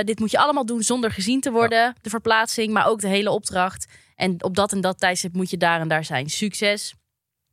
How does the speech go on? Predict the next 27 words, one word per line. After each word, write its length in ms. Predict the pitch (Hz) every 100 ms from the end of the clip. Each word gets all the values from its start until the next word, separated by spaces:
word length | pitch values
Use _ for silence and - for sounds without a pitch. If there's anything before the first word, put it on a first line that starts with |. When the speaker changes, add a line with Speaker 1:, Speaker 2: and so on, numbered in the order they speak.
| -
Speaker 1:
Hier 180 | 202 190
heb 140 | 175
je 60 | 170
een 60 | 160
kaart, 340 | 160 160 165
we 100 | 170
zien 180 | 165 160
je 80 | 147
daar." 340 | 139 123 160 _ _ _ _ _ _ _ _ _ -
Nou, 160 | 165
en 160 | - 185
iedereen 300 | 233 226 208
gaat 280 | 214 196 -
van, 140 | 180
van, 400 | - - 180 185 -
van, 380 | - 175 165 - -
van 260 | 190 175
pad, 320 | - 247 - -
of, 100 | - -
of 100 | 190
hoe 100 | 190
zeg 120 | 208
je 60 | 220
dat, 180 | 226 -
gaat 140 | 202
lopen. 440 | 208 262 - 269 330 - - 156 - _
Eh, 580 | - 240 233 233 226 226